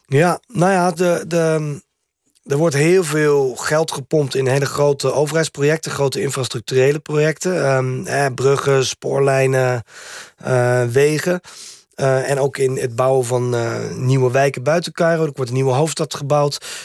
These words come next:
Dus, ehm, en Egypte sluit ook heel veel leningen voor af. Dus, hè, er zijn heel veel gigantische leningen die Egypte afsluit en vervolgens in de economie pompt.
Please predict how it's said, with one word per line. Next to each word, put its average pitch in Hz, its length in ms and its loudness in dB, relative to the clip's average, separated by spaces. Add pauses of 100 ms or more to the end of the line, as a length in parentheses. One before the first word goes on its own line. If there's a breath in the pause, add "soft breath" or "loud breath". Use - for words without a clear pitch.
(100)
Dus, 135 300 -2
ehm, 135 680 -2 (220)
en 139 400 0
Egypte 151 340 -4
sluit 139 220 0
ook 123 120 -2
heel 135 120 4
veel 117 140 -2
leningen 139 500 2
voor 143 140 0
af. 175 220 0
Dus, 131 260 -4
hè, 156 260 0
er 135 100 0
zijn 131 260 0 (540 loud breath)
heel 151 220 4
veel 139 180 0
gigantische 151 760 -2
leningen 147 500 2
die 131 100 -2
Egypte 147 300 0
afsluit 143 440 0
en 131 80 -2
vervolgens 123 440 0
in 127 100 -2
de 127 80 2
economie 123 500 -2
pompt. 190 380 0